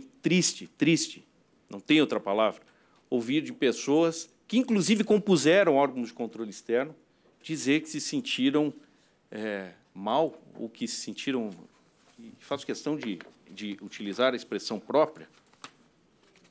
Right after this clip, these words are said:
que já teve o desprazer de, numa re-, numa,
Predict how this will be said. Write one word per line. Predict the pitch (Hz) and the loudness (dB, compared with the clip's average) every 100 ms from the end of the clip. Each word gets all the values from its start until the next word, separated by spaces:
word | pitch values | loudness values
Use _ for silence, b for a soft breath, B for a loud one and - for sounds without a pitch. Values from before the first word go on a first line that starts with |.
| - _ _ - - - _ _ _ _ _ _ _ _ _ _ _ _ _ _ _ _ _ _ _ | -20 _ _ -20 -20 -20 _ _ _ _ _ _ _ _ _ _ _ _ _ _ _ _ _ _ _
que | 180 | -2
já | - 139 | 2 2
teve | - 170 160 | 4 2 2
o | 147 | -2
desprazer | 123 226 254 - 170 120 101 135 - - _ _ _ - | 4 4 4 4 4 4 4 2 2 -4 _ _ _ -12
de, | 104 156 | 0 2
numa | 160 156 | 4 2
re-, | 131 143 123 117 | 2 0 0 -4
numa, | 110 135 131 120 107 98 92 | -4 0 4 4 4 0 -6